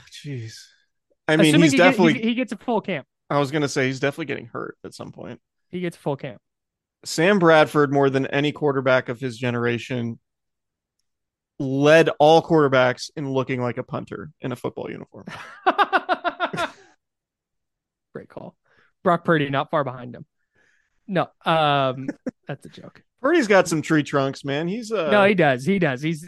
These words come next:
Speaker 2: he's, he's half thick for sure.
Speaker 1: He's what?
Speaker 2: Yeah, I, they just, that's the, and if, look, if you are a huge Trey Lance fan,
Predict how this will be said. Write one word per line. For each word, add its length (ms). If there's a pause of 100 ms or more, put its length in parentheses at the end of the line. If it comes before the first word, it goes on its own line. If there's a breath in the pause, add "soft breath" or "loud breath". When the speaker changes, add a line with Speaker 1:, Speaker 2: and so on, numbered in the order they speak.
Speaker 2:
he's, 680
he's 580
half 320
thick 300 (300)
for 80
sure. 280 (840)
Speaker 1:
He's 200
what? 220
Speaker 2:
Yeah, 260
I, 200 (100)
they 160
just, 300 (480)
that's 420
the, 340 (760)
and 100
if, 160 (1500)
look, 160 (200)
if 200 (320)
you 580 (540)
are 180
a 80
huge 400
Trey 240
Lance 280
fan, 420